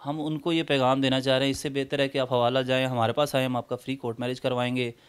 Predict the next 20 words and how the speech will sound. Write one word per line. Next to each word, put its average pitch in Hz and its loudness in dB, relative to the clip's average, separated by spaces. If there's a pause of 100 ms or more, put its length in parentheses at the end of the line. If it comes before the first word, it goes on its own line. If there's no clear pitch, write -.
(280)
और 127 0
इस 156 -4
दिन 151 -2
के 151 0
हवाले 131 0
से 143 -10
उनका 139 -6
कोई 165 -2
ख़र्चा 120 -2
नहीं 117 0
होगा, 110 -4 (440)
free 160 2
of - -12
cost, 151 0 (300)
एक 151 -2
भी 160 -6
पैनी 127 -2
उनकी 120 -6
नहीं 113 -4
लगेगी। 110 -10